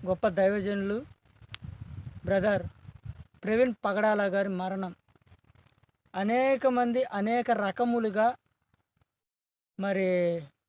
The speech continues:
హత్య అంటున్నారు, యాక్సిడెంట్లుగా,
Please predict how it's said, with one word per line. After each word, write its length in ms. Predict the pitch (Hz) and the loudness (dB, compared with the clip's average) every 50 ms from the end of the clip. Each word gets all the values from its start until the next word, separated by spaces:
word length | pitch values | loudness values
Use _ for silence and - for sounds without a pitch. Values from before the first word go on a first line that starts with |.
| _ _ _ _ _ _ _ _ _ _ _ _ _ 185 | _ _ _ _ _ _ _ _ _ _ _ _ _ -8
హత్య 300 | 196 - _ - 254 247 | -8 -8 _ 4 6 6
అంటున్నారు, 720 | 240 233 226 185 214 220 220 220 220 220 214 233 240 240 - _ _ _ _ _ _ _ _ _ _ _ - | 6 6 2 0 -2 0 2 2 2 2 2 0 -2 -4 -8 _ _ _ _ _ _ _ _ _ _ _ -2
యాక్సిడెంట్లుగా, 920 | 180 185 202 180 - 233 240 233 208 220 226 202 196 220 208 190 180 180 | -2 -2 -2 -2 -4 -2 -2 -2 0 -2 -2 0 0 0 2 2 0 -2